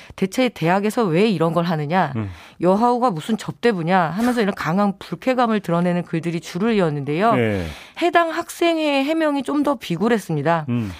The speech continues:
Speaker 1: 애초 일 차 때는 예비역 따로 그리고 여성부, 그러니까 요새는 총여 학생이 아니라 여성부인가 봐요.
Speaker 2: 오.
Speaker 1: 여기서 진행하는 행사를 나중에 합쳐서 다 같이 놀려고 했던 건데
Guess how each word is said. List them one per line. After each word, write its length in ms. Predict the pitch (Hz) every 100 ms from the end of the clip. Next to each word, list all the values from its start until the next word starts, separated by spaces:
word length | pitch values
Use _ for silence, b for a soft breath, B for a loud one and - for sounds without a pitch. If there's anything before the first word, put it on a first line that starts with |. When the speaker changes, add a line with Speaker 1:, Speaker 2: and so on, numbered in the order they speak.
| B B
Speaker 1:
애초 520 | 151 190 - 240 233 214
일 140 | 254
차 120 | - 330
때는 480 | 277 233 196 208
예비역 420 | 151 165 185 214 -
따로 360 | 196 202 190
그리고 400 | - 160 170 202
여성부, 440 | 160 160 220 220 180
그러니까 120 | 151 175
요새는 340 | 165 190 185
총여 320 | 175 330 330
학생이 360 | 320 - 247 226
아니라 180 | 147 170
여성부인가 600 | 143 151 226 220 190 151
봐요. 360 | 147 147 240 202
Speaker 2:
오. 400 | 101 104 110 110
Speaker 1:
여기서 300 | 185 208 254
진행하는 600 | 240 - 190 220 247 233 240
행사를 720 | 294 302 254 208 277 208 143 B B -
나중에 400 | 156 160 262 294
합쳐서 360 | 294 - 262
다 180 | 247 -
같이 260 | 151 214 -
놀려고 440 | 156 156 214 233 226
했던 240 | - 226
건데 360 | 196 170 233